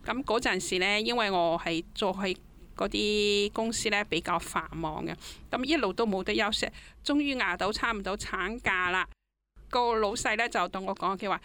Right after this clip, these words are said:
「誒，不如咁啦，你未生之前呢，我又咁忙，你幫我，誒，做多兩個星期啦。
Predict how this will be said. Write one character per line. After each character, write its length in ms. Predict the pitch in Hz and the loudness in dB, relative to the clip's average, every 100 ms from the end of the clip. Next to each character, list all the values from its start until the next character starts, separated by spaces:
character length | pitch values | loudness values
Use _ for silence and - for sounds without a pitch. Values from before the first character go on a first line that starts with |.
| - - | -10 -4
「誒， 100 | 320 | -2
不 100 | - | 2
如 60 | 339 302 | 2 2
咁 240 | 254 277 | 2 2
啦， 320 | 311 294 294 294 - | 2 4 2 -2 -6
你 160 | - 254 | -2 0
未 180 | 240 254 | 0 0
生 200 | - 285 | 0 -2
之 120 | 294 | 0
前 220 | 320 - 208 | -2 0 0
呢， 140 | 220 | 0
我 80 | 226 | 2
又 100 | 220 196 | 0 0
咁 80 | 214 | -2
忙， 400 | 226 208 170 170 - - | -2 -2 -2 -4 -8 -10
你 100 | 226 | -2
幫 180 | - | 0
我， 160 | 302 269 | 4 2
誒， 180 | - 202 196 | 2 -2 0
做 180 | 269 226 | 0 2
多 300 | 254 277 262 | 2 2 4
兩 180 | 202 | 2
個 60 | 226 | 0
星 200 | 247 285 | -4 -4
期 140 | - | -4
啦。 240 | 196 190 | 0 0